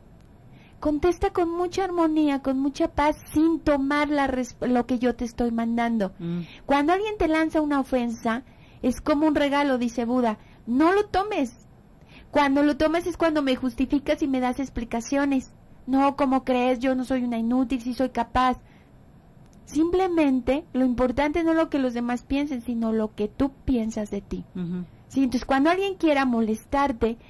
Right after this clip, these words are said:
Speaker 1: en lugar de estar como gallito de pelea contestando, tú desde la paz puedes contestar con mucha tranquilidad, "Esa es tu opinión, no la mía". Sí, pero con paz, no enojo.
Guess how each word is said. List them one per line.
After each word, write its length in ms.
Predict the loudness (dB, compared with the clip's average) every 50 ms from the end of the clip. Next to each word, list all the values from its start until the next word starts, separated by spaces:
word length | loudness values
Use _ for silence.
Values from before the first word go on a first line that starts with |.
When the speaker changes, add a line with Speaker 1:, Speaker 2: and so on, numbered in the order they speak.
| -20 -20 -12 -4
Speaker 1:
en 160 | -2 0 0 0
lugar 280 | 0 0 0 0 0
de 60 | 0
estar 180 | -2 -2 -2 -2
como 220 | -2 -2 -2 -2 -2
gallito 340 | -2 -4 -4 -4 -2 0 0
de 100 | 0 0
pelea 300 | 0 -2 -2 0 -2 -2
contestando, 840 | -2 -4 -4 -6 -8 -8 -6 -4 -2 -2 0 0 0 0 -2 -2 -6 -14 -20 -20 -20 -20 -6 -2
tú 120 | 0 2
desde 300 | 4 2 2 2 0 0
la 200 | 0 -2 -2 0
paz 180 | 0 0 0 0
puedes 260 | 0 0 0 0 0
contestar 540 | -2 -4 -2 -2 -4 -6 -4 -4 -4 -2 -2
con 180 | -2 -2 -2
mucha 280 | 0 -2 -2 -2 -2 -4
tranquilidad, 680 | -2 -4 -4 -4 -4 -4 -4 -2 -2 0 0 0 0 -2 -4 -12 -20 -20 -10 -6
"Esa 200 | -6 -4 -4 -4
es 80 | -4 -4
tu 100 | -4 -4
opinión, 440 | -4 -4 -4 -2 -2 -2 -2 -2 -4 -10 -18 -20 -20 -20 -20 -20 -20 -20 -20 -20 -20 -8 -2
no 120 | -2 0 0
la 100 | 0 0
mía". 360 | 0 -2 -2 -2 -4 -6 -10 -16 -20 -20 -20 -20 -20 -20 -20 -20 -20 -20 -20 -20 -18
Sí, 220 | -10 -8 -8 -4 -2
pero 200 | 0 0 0 0
con 240 | 0 0 0 0 0
paz, 300 | 2 2 4 4 2 0 -4 -14 -20 -20 -20 -20 -20 -20 -20 -12 -8
no 280 | -4 0 2 4 4 4
enojo. 520 | 4 2 2 2 2 0 -2 -4 -8 -12